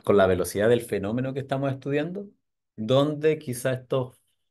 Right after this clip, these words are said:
efectos de no inercialidad de un sistema se manifestarían de forma grande, si no se van a hacer pequeñas correcciones que no...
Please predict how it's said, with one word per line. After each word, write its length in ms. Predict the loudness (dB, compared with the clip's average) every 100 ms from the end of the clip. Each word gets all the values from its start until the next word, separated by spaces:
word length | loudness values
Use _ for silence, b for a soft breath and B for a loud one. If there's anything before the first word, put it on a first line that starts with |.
| _ _
efectos 680 | -6 -2 0 -2 -2 -6 -2
de 160 | 0 0
no 240 | 0 0
inercialidad 960 | 0 0 -2 -6 -4 -2 -2 -2 -2 -2
de 140 | -4
un 80 | -8
sistema 520 | -8 -8 -4 -4 -4
se 160 | -4 -2
manifestarían 680 | 0 0 -2 -4 -2 0 0
de 80 | 0
forma 240 | -2 0
grande, 280 | 0 -2 -6 _
si 160 | -12
no 120 | -10 -10
se 100 | -8
van 100 | -6
a 20 |
hacer 240 | -4 -6 -6
pequeñas 360 | -4 -4 -4 -6
correcciones 440 | -6 -6 -8 -10
que 120 | -8
no... 400 | -8 -8 -8 -12